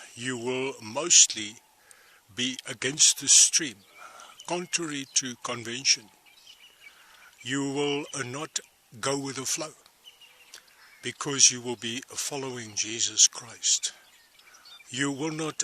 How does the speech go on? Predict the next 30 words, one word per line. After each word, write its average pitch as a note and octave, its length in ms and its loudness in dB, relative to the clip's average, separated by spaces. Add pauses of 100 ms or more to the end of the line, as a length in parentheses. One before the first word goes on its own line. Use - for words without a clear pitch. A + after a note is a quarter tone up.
lean C#3 380 -8
on A#2+ 140 -10
your A2+ 160 -10 (100)
own C3+ 260 -8
understanding A2 1000 2 (120)
and G2+ 220 -14 (160)
use B2+ 480 0
your B2+ 180 -8
common B2+ 360 -10
sense, - 720 4 (1200)
but A#2 240 6
you B2 100 -4
will A2+ 320 -6 (140)
be A2+ 100 -6
listening A#2 640 4 (480)
to G#2 160 -10
Jesus B2 560 6
Christ - 640 -6 (760)
and A#2+ 140 -12
following B2 520 -4
him. G#2 240 -12 (1000)
You E3+ 140 -6
will E3+ 240 2
do C3+ 360 2 (920)
what B2 240 0
he D3+ 120 -6
tells D#3+ 380 2
you D3 120 -2
to C#3+ 160 -6
do. E3+ 220 -8